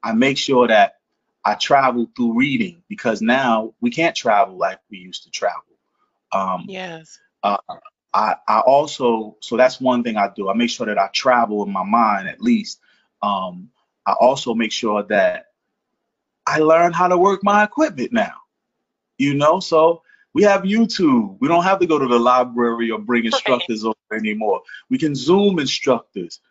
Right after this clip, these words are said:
Speaker 1: I've hired so many engineers throughout my entire life. So now I can hire an engineer over the phone and say, "Cash out him some money," and say, "I need this lesson.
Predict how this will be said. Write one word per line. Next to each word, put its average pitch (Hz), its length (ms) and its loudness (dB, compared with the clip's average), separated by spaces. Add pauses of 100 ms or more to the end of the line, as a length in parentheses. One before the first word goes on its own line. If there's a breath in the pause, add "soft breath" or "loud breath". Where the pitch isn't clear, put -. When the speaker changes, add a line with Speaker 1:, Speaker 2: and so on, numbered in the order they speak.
(160)
Speaker 1:
I've 117 140 0
hired 185 440 0
so 185 200 0
many 175 300 -4
engineers 175 680 0
throughout 156 340 2
my 165 220 0
entire 170 400 0
life. 208 300 0 (340 soft breath)
So 147 140 -4
now 196 340 2
I 185 100 2
can 160 160 -8
hire 185 540 0
an 170 100 0
engineer 170 800 0 (100)
over 175 300 2
the 156 80 -14
phone 156 460 -2
and 131 100 -16
say, 143 280 -2
"Cash 170 380 -2
out 175 220 4
him 165 100 -18
some 156 220 -14
money," 151 280 -2
and 131 80 -14
say, 139 140 -6
"I 139 80 4
need 143 260 -8
this 135 140 -16
lesson. 143 400 -2